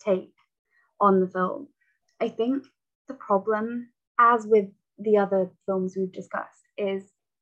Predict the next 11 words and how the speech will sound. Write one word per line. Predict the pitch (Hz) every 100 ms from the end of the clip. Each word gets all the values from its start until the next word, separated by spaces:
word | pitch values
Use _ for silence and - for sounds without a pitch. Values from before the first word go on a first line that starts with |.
| -
I | 214
think | 277 277
that | 240 233 -
actually | - - - - - - - _ _ _ -
makes | 208 190 - -
the, | 220 - -
it, | - _ - - - -
it | - 208
devalues | 254 254 220 214 220 220 208 180 180
what | 180
is | -